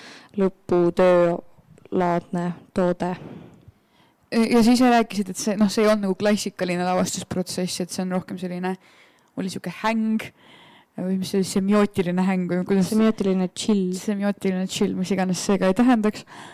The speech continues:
Speaker 2: Et, äh, aga kas see nüüd, äh, pärast seda protsessi sa tunned ennast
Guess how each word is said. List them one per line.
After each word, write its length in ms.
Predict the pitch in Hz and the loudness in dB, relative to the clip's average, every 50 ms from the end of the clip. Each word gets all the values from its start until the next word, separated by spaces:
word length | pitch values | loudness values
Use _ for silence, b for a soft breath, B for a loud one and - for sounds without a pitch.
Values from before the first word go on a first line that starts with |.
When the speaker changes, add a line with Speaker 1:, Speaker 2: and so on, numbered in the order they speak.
| B B B B B B B | B B B B B B B
Speaker 2:
Et, 480 | 247 - 196 208 190 - - - _ 202 | -8 0 0 0 0 0 -6 -10 _ 0
äh, 420 | 202 196 196 196 196 196 190 175 - - - - | 2 2 4 4 4 4 2 0 -2 -8 -12 -10
aga 240 | - - 208 214 202 | -8 -4 -2 0 0
kas 200 | 208 208 - - | 0 0 2 2
see 180 | 240 220 202 185 | 4 4 4 2
nüüd, 240 | 196 196 185 - | 0 -4 -2 -2
äh, 220 | 196 190 190 185 180 | -2 0 0 0 -2
pärast 380 | 175 - - 196 196 190 - - | -4 -4 -4 -2 -2 -2 -2 -2
seda 100 | 190 185 | -4 -2
protsessi 720 | 190 190 196 - - - 185 175 - - - 185 180 180 180 b b b b b b b b b b | -2 -2 -4 -4 -4 -4 -4 -4 -4 -4 -2 0 0 0 -2 b b b b b b b b b b
sa 160 | - 214 196 | -4 -2 0
tunned 280 | 180 196 190 180 180 | 0 2 2 0 0
ennast 480 | 185 185 185 185 190 - - - - - | -2 -4 -4 -4 -4 -6 -8 -12 -14 -18